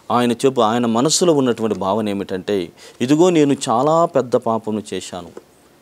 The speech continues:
లేకుంటే బహు ఘోరమైనటువంటి పాపములను చేశాను, క్షమించరాని అపరాధములను నేను చేశాను, దేవుడు నన్ను క్షమిస్తాడా?" అనేటువంటి సందేహం నుండి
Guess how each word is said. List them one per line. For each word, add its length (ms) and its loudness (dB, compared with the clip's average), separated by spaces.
లేకుంటే 280 6
బహు 300 2
ఘోరమైనటువంటి 1160 2
పాపములను 480 -2
చేశాను, 300 -6
క్షమించరాని 960 2
అపరాధములను 840 4
నేను 260 2
చేశాను, 380 -6
దేవుడు 320 -2
నన్ను 160 -2
క్షమిస్తాడా?" 680 -8
అనేటువంటి 440 2
సందేహం 640 4
నుండి 360 4